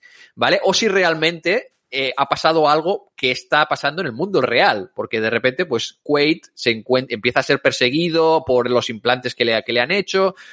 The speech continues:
empiezan a dudar, aparece una resistencia, todo el movimiento este de, de, de, de, de Marte y los, los, eh,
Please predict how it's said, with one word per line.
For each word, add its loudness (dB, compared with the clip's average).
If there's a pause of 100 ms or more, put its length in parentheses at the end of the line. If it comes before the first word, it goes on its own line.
(200)
empiezan 0
a 2
dudar, 4
aparece 2
una 2
resistencia, 0
todo 2
el 4
movimiento 0
este 2
de, 2
de, 0
de, -2
de, -4
de -4
Marte 2
y 0
los, -2
los, 0
eh, 2